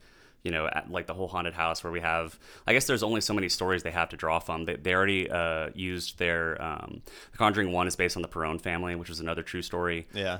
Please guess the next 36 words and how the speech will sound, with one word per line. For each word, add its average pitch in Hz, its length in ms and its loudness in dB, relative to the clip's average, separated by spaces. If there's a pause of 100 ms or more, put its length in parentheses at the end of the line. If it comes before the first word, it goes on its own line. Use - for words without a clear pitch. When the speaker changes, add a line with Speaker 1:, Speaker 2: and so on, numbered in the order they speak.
(120)
Speaker 1:
Um, 76 540 -2 (500)
where 92 100 -4
it 87 40 -4
was 85 100 -6
a 87 40 -8
family 85 300 -2
that 78 160 0
was, 80 140 0
like, 80 340 -4
haunted 85 480 -6
by 82 500 0
a, 80 280 -6
uh, 76 180 -4
a 87 120 0
witch 87 340 -2
who 92 100 -6
cursed - 400 -2
the 85 80 -4
land 82 360 -4
that 85 60 -4
their 85 120 -2
house 80 260 -2
was 85 80 -10
built 80 240 -8
on. 85 320 -4 (460)
Um, 76 500 0 (220)
the 101 120 -2
second 90 280 2
one, 87 200 2
they 87 80 2
already 87 160 2
did 80 120 -8
the 85 80 -2
Enfield 80 300 -4
Polter-, - 280 -10
Poltergeist. 80 720 -8